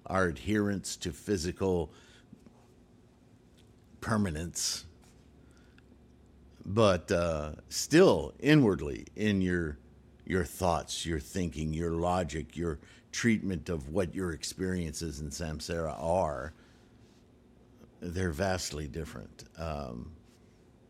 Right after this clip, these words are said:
can you use words to describe them? Eh, don't even bother. Just experience. Experience Buddha-ness. <sighs>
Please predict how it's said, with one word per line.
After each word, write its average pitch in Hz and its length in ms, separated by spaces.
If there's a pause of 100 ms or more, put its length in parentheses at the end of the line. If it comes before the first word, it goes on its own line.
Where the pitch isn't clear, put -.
(460)
can 98 200
you 85 100
use 92 380
words 113 320
to 110 80
describe 120 540
them? 131 200 (140)
Eh, 165 240 (520)
don't 170 160
even 92 240
bother. 65 460 (640)
Just 190 280
experience. 78 1080 (440)
Experience 113 1000 (380)
Buddha-ness. 76 880 (1700)
<sighs> - 40